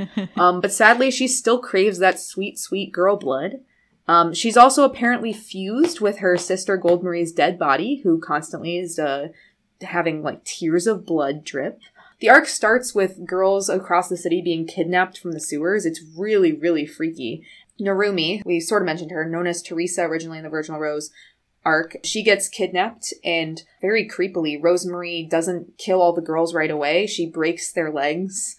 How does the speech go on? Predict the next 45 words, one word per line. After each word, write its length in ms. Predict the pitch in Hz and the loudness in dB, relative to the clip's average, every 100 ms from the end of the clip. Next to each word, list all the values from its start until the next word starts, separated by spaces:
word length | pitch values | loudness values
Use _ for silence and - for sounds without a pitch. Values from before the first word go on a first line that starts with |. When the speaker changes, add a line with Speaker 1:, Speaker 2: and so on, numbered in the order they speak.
| - | -6
Speaker 2:
and 120 | 170 | -4
then 120 | 160 160 | -2 -4
picks 280 | 170 - - | -6 -6 -4
them 120 | 165 | -2
off 180 | 151 - | -2 -2
sort 200 | 170 156 | -4 -4
of 100 | 151 | -4
one 160 | 151 | -2
by 140 | 156 147 | -2 -2
one 260 | 143 160 | -2 -4
whenever 400 | 165 147 147 147 - | -4 -4 -4 -6 -10
she's 260 | - 156 - | -8 -8 -4
feeling, 340 | 151 143 151 - | -4 -4 -8 -16
feeling 220 | - 160 151 | -10 -8 -6
hungry. 540 | 151 170 196 233 247 - - - - | -8 -4 -2 -2 -6 -10 -20 -18 0
So 180 | 233 | 4
Speaker 1:
Yeah. 40 | 214 | 8
Speaker 2:
basically 400 | 220 247 311 311 | 6 4 0 2
a 60 | |
large 360 | 247 180 214 - | 4 6 4 0
part 160 | 226 208 | -2 0
of 60 | |
the 100 | 185 | 2
arc 360 | 160 175 170 - | 4 2 2 -2
doesn't 240 | 202 262 | -2 0
have 180 | 247 233 | -2 -2
Kuroko 480 | - 156 165 240 247 | 0 -2 -2 -4 -2
in 80 | 262 | -2
it. 200 | 269 - | -4 0
It's 300 | 180 170 - | 0 0 -8
Narumi 560 | 180 180 175 190 214 202 | -6 -4 -2 -2 -2 -4
trying 360 | - 175 180 190 | 0 0 0 -2
to 120 | 180 | -4
work 380 | 165 160 170 175 | -2 -4 -2 -2
with 160 | 170 | -2
these 180 | 165 160 | -2 -2
other 200 | 160 170 | 0 0
girls 600 | 165 147 151 165 175 - - - - | 0 -4 -2 0 -2 -4 -12 -14 -4
and, 120 | 170 | -2
like, 140 | 160 | 0
survive 720 | - 175 165 151 151 165 165 | 0 0 2 4 6 4 2
the 100 | 165 | -4
sewers 880 | 160 - 151 175 233 254 247 - - - _ | -4 -4 -2 -2 -2 -6 -8 -10 -12 -14 _
and 200 | - 170 | -2 0
avoid 380 | 160 165 180 175 | 0 6 8 8